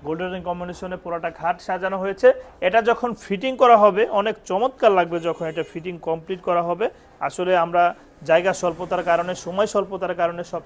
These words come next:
সময় করতে পারি না। এটা আজকে ডেলিভারি চলে যাবে সিলেট হোসেনপুরে। তো প্রিয় দর্শক এই খাটটা কিন্তু আপনারা নিতে পারেন আমাদের কাছ থেকে। এই খাটটার উচ্চতা আছে প্রায়, আহ, আট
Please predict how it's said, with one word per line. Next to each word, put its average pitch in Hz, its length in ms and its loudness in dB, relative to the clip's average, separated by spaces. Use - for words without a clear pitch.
সময় 170 260 -10
করতে 190 280 -10
পারি 180 200 -2
না। 240 60 -6
এটা 180 140 0
আজকে 190 200 -4
ডেলিভারি 190 440 -2
চলে 190 180 -4
যাবে 185 220 -4
সিলেট 175 340 -8
হোসেনপুরে। 190 540 -6
তো 170 120 -8
প্রিয় 208 160 -2
দর্শক 220 340 0
এই 202 180 2
খাটটা 208 260 0
কিন্তু 208 180 -10
আপনারা 175 280 -6
নিতে 180 240 -4
পারেন 185 260 -2
আমাদের 185 260 -6
কাছ 180 180 -4
থেকে। 220 220 -8
এই 175 100 -10
খাটটার 170 380 -4
উচ্চতা 190 400 -8
আছে - 140 -10
প্রায়, 180 220 -4
আহ, 151 840 -4
আট - 100 2